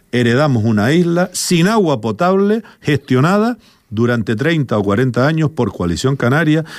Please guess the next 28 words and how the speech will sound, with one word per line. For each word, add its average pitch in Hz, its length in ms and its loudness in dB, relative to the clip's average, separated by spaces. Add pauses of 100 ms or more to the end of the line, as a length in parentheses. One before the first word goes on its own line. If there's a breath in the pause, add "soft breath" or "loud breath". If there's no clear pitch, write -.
y - 80 -4
cuando 95 260 2
Mario 165 240 2
Cabrero 143 380 2
era 117 160 0
presidente 98 580 -2
y 98 40 2
estaba 120 260 0
yo 117 160 2
en 107 80 2
la 92 60 2
oposición, 82 540 -2
en 104 120 2
el 92 80 0
Cabildo, 110 560 0 (340 loud breath)
presentamos 190 560 0
Manolín 120 400 2
y 104 80 2
yo 127 160 2
un 214 160 2
pleno 180 280 -2
extraordinario 127 720 -2
para 135 220 0
advertir 123 720 0 (300 loud breath)
de 135 220 0
la 139 120 2
situación 135 800 0 (720 loud breath)
de, 123 300 0